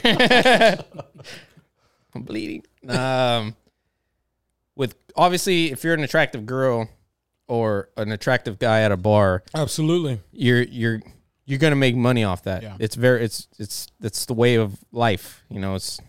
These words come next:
Speaker 1: shallow thinking when people are at bars. They're either there to get fucked up because they're sad, or they're there to get laid.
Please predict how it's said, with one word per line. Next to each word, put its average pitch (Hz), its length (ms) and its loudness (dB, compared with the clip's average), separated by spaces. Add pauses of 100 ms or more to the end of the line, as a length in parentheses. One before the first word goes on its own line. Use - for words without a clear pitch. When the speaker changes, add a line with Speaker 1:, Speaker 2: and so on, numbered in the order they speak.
(180)
Speaker 1:
shallow 123 360 2
thinking 107 320 -4
when 92 140 -6
people 98 240 -8
are 92 80 -6
at 82 60 -10
bars. 90 280 -4
They're 104 120 -4
either 101 220 -2
there 107 180 -2
to 104 80 -4
get 101 160 -6
fucked - 320 -8
up 113 120 -2
because 101 220 -8
they're 98 100 -8
sad, 113 240 -4
or 113 60 -2
they're 98 180 -4
there 101 140 -4
to 104 40 -4
get 110 160 -4
laid. 101 300 -4